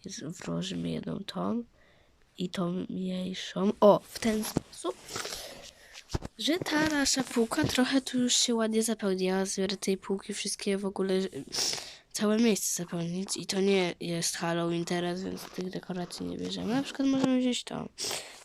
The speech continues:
Nie, no to trochę to jest takie za miłosne. Yy. Dobra, stąd już nie będę nic brała. Stąd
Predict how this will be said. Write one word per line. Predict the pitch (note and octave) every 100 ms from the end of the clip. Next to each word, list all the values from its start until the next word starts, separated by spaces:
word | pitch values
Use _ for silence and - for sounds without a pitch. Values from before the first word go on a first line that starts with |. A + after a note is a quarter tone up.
| -
Nie, | F3+ F3
no | -
to | -
trochę | - - F#3
to | - -
jest | -
takie | - - F3+ E3+ D#3+ - _ - - - _ - - - - - - - - - - -
za | F#3+
miłosne. | F3 D#3+ - - - - - - - _ _ - - - - - - _ _ _ -
Yy. | F#3+ F#3+ F#3+ F#3+ G3 G3 G3 G3 G3 G3 G3+ G3+ - _ _ _ _ _ _ _ _ - - - _ - _ _ _ _ _ -
Dobra, | F#3+ G3 G#3
stąd | - G#3+ G#3+ A#3 -
już | F#3+ F#3+ - - - - -
nie | F#3+ F#3+
będę | G3 F#3+ F#3 F#3
nic | F#3 F#3+
brała. | - F3+ F3+ F3+ G3+ C4 C#4 - - - - - _ _ _ _ -
Stąd | - G#3+ F#3+ -